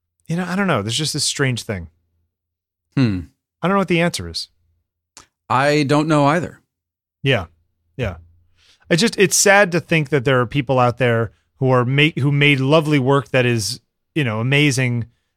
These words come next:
Speaker 1: that the families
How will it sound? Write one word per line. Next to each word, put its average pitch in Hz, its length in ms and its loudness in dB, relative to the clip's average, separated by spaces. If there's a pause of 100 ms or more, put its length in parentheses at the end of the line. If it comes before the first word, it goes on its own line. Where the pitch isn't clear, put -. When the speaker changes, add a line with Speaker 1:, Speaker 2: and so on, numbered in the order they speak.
(100)
Speaker 1:
that 120 460 0 (640)
the 139 180 -8
families 139 720 0